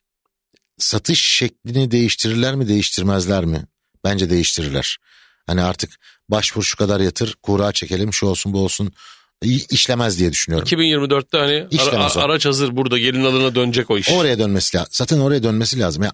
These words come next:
Speaker 1: online satabilirsin, itirazım yok. Ee, ama hani böyle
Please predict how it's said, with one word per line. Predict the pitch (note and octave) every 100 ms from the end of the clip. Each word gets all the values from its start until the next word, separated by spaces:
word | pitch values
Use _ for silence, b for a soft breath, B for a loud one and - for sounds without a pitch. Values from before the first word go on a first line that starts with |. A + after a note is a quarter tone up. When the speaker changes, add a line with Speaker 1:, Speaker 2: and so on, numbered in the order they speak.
| -
Speaker 1:
online | A#2+ C#3+ F3 F#3+
satabilirsin, | D3+ C3+ C3+ C#3+ - G#2
itirazım | F#2+ G#2 F#2 G2
yok. | G#2+ - _ _ _ B B B B
Ee, | G#2 A2+
ama | A#2 C3+ B2+
hani | B2+ B2+ B2+ b b b
böyle | G#2+ B2 B2+